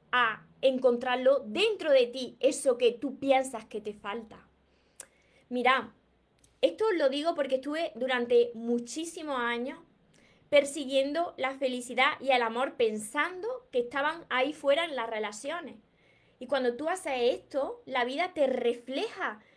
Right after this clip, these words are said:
esa necesidad, esa carencia en relaciones y en personas que te van a rechazar,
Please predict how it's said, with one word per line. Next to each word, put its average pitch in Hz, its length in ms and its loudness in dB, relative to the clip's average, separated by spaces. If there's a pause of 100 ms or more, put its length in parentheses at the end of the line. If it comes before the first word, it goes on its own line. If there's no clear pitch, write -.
(280)
esa 339 300 0
necesidad, 269 720 2
esa 269 260 -2
carencia 233 680 -4
en 247 140 -2
relaciones 233 580 -2
y 302 60 -4
en 240 140 -2
personas 277 580 -4
que 226 100 -14
te 220 140 -4
van 262 340 0
a 208 100 -4
rechazar, 269 680 -4